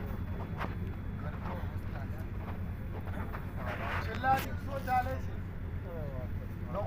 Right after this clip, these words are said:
મહિના પૂરા થઈ ગયા. આવી અવસ્થામાં ક્યાં જવું? શું ચિંતા છે? ચિંતા છે. હું ભાગી જઈશ ક્યાંય તો લોકો શું બોલશે? મારી તો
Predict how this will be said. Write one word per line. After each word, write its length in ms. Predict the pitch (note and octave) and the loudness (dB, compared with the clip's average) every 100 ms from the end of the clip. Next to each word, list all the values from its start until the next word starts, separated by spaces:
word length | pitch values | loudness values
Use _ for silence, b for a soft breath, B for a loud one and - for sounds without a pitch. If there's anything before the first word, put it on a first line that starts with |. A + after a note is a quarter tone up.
| - | 0
મહિના 280 | G#3+ A3 | 0 0
પૂરા 280 | G3+ F#3+ - | 0 0 -2
થઈ 140 | - - | -2 -2
ગયા. 220 | - - - - - - - - - - - - - - - - - - - - - G3+ | -2 -2 -2 -2 -2 -2 -2 0 -2 -2 -2 -2 -2 0 0 0 0 0 0 0 0 6
આવી 320 | A3 - C4+ | 6 6 2
અવસ્થામાં 460 | C4 C4 C4+ C4+ | 0 2 2 4
ક્યાં 220 | D4+ C#4 C4 | 4 4 2
જવું? 200 | - - - - - - - - - D#4 - | 0 -2 -2 -2 -2 -2 -2 2 2 2 2
શું 220 | - - - | 0 -2 -2
ચિંતા 460 | - - - G3+ F#3+ | -2 -2 0 0 0
છે? 160 | - B3+ C#4 C4+ - - | 2 2 2 2 0 0
ચિંતા 360 | - - G3 F#3 | 0 0 0 0
છે. 400 | G3+ - - C4 C4+ B3+ A#3 - - - - | 0 0 0 2 4 2 2 0 0 0 0
હું 180 | - F#3 | 0 0
ભાગી 320 | - E3 E3+ - | 2 2 2 0
જઈશ 180 | - - | 0 0
ક્યાંય 1120 | E3+ - - - - - - - - - - - | 2 2 2 2 2 0 2 2 2 0 0 0
તો 60 | F#3+ | 0
લોકો 320 | F#3+ G#3 B3 B3 | 0 0 2 0
શું 180 | - C4+ | 0 0
બોલશે? 420 | B3 B3 B3+ - A#3+ - - - - - - - - - - - | 2 2 0 0 0 0 0 0 -2 -2 -2 -2 -2 -2 -2 0
મારી 280 | - - | 0 0
તો 60 | - | 0